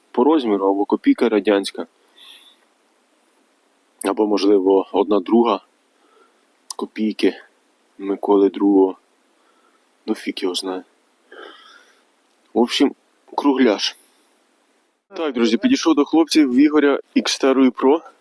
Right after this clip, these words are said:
Випала ось така цепочка. Бронзова, це точно їхня, тому що знаходили антоніняни, е, в яких була дирка, і до них була прицеплена така цепочка. Тому це сто відсотків їхня. От. Е,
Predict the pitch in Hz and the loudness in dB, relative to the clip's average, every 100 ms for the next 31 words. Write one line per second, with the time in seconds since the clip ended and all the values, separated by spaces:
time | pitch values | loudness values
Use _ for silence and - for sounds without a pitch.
0 | 190 139 - - - 131 139 131 127 127 | -16 -16 -18 -6 0 0 2 0 0 -2
1 | 127 - - 110 110 143 143 - 117 135 | -4 -4 -2 0 0 -2 -4 -2 0 0
2 | 135 127 127 131 127 120 - 110 135 - | 2 0 0 -2 0 -2 0 0 0 0
3 | 135 123 123 - 127 120 120 120 - - | 0 2 0 0 2 2 4 2 -2 -12
4 | - 120 131 147 127 127 123 - 123 123 | -8 -4 -2 -2 0 2 0 -2 -4 -2
5 | 120 120 131 160 160 113 92 - 104 110 | 2 4 4 2 0 0 0 0 2 2
6 | 104 120 131 107 110 113 110 110 - 165 | 0 0 0 0 2 2 2 2 2 -2
7 | 170 - - - - 135 127 139 113 127 | -2 -12 -20 -4 0 2 2 0 0 -2
8 | 120 - 127 123 113 110 - 113 113 - | 0 -2 -2 0 0 0 -2 -2 0 -2
9 | - - - - - - - 123 131 127 | -4 -10 -20 -20 -18 -10 0 2 2 0
10 | - 123 113 113 - 98 95 104 127 139 | 0 -2 0 -2 -2 -8 -6 -6 -2 -2
11 | - _ _ _ _ _ _ _ _ _ | -4 _ _ _ _ _ _ _ _ _
12 | - _ _ _ - 107 110 107 107 - | -20 _ _ _ -6 0 2 2 0 -8
13 | 160 160 147 _ _ - - - - _ | -18 -18 -20 _ _ -20 -20 -20 -20 _
14 | - 110 107 | -2 0 0